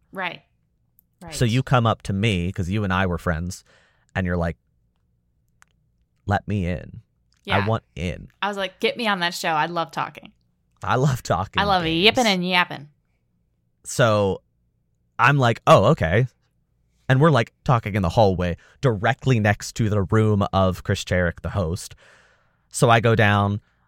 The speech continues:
Speaker 2: I wanna say he, like, had his door open. He was playing Destiny. Um,
Speaker 1: <laughs>
Speaker 2: and I just knock, and I'm like, "Hey, this is Kelly. She wants to be on the show." And, you know, he,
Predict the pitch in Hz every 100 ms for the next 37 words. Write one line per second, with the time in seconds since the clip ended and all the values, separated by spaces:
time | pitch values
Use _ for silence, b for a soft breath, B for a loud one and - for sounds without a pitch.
0 | _ - 107 113 120 131 - 113 104 -
1 | _ - 110 98 95 - 104 95 87 90
2 | 90 90 92 90 - 92 92 87 - 87
3 | 85 82 95 _ _ _ - 87 80 78
4 | 220 - 254 - - _ 107 101 117 123
5 | 107 98 - 110 107 127 117 98 87 -
6 | _ _ _ _ _ _ - 131 135 -
7 | 120 92 80 80 107 _ _ _ _ _
8 | _ - - 151 131 139 - - 117 110
9 | 98 90 - 85 - - 131 _ _ _
10 | _ _ _ _ _ _ _ _ _ _
11 | _ _ _ _ _ 123 120 113 - 117
12 | 85 104 139 _ _ _ _ 110 98